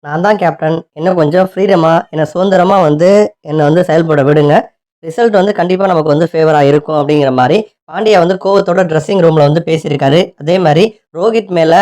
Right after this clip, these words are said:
ஒரு கோவத்தையும் வந்து பாண்டியா வந்து வெளிப்படுத்தியிருக்காரு. ஏன்னா வந்து இந்த ரோஹித் பாண்டியா பிரச்சனை அப்படிங்கிறது நாளுக்கு நாள் அதிகமாயிட்டே இருக்கு.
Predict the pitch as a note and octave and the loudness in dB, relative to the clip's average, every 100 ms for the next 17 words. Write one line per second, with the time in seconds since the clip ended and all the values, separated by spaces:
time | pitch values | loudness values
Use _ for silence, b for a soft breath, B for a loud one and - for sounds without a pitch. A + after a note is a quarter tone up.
0 | G3+ - D3+ D3+ G#3 A3 G3 G#3 E3 D#3+ | 0 -4 -6 -4 0 0 2 2 2 0
1 | F#3 E3+ F#3 E3+ D3 D#3+ F#3+ G3+ D3+ F#3+ | -2 -4 -2 0 2 2 2 0 0 -2
2 | F#3+ D#3+ D3 C#3 C3 C3 - D3 F3 E3 | -2 -6 -6 -4 -2 -2 -4 -2 0 2
3 | F3+ D#3 E3 F#3 F#3+ - E3 F3 F3 D#3 | 2 2 2 0 -4 -6 -6 -2 -2 -4
4 | D#3 E3+ E3+ D#3 D#3+ D3+ C#3 F#3+ - B | -6 -2 -2 0 0 2 2 0 -4 B
5 | B D#3 F#3 F#3 F3+ F3+ D3+ F3+ F3+ E3 | B -6 -4 -2 0 0 0 -2 0 0
6 | F3 C#3+ C3+ | 0 -2 -2